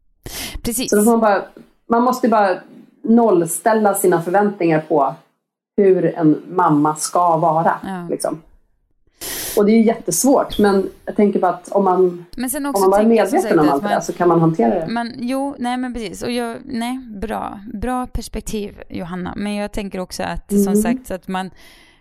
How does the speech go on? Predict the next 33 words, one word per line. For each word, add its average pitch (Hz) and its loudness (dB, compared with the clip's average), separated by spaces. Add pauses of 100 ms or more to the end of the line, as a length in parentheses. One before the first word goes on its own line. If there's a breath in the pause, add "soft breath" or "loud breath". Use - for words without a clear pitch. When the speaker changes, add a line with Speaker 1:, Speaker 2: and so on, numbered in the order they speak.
Speaker 1:
det, 202 -6
jag, 214 -6
jag 254 -6
trodde 196 -8
verkligen 165 -6
att 156 -10
det 165 -8
var 123 -8
så - -10
här, 117 -8
mitt 190 -6
liv 156 -6
före 151 -6
och 147 -6
efter - -10
barn. 170 -6
Och 160 -8
så 190 -6
är 196 -4
det 220 -6
ju 233 -8
till 214 -8
viss 151 -8
del. - -8
Men 190 -6
å - -4
andra 165 -8
sidan 160 -10
absolut 156 -10
inte. 180 -10
För - -10
att - -12
det, 165 -12